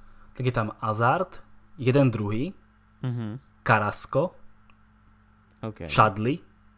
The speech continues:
Speaker 1: Lukaku, Mertens, Batshuayi, Origi, Benteke. Kámo, to zase není až taký strop.
Speaker 2: No to není,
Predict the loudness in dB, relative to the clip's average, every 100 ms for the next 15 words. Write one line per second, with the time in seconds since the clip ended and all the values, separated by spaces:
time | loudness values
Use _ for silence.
0 | _ -6 -2 0 0 0 -2 -4 -6 -16
1 | -16 -8 -2 -2 -2 -2 -4 -4 -8 -18
2 | -20 -14 -4 0 0 0 0 2 0 0
3 | 2 2 2 0 0 0 0 -4 -8 -14
4 | -20 -20 -20 -20 -20 _ -10 -4 -2 -2
5 | -4 -4 -2 0 0 -2 -6 -8 -10 -10
6 | -12 -20 -20 -20 -20 -20 -10 -4 -2 0
7 | 0 0 -2 -4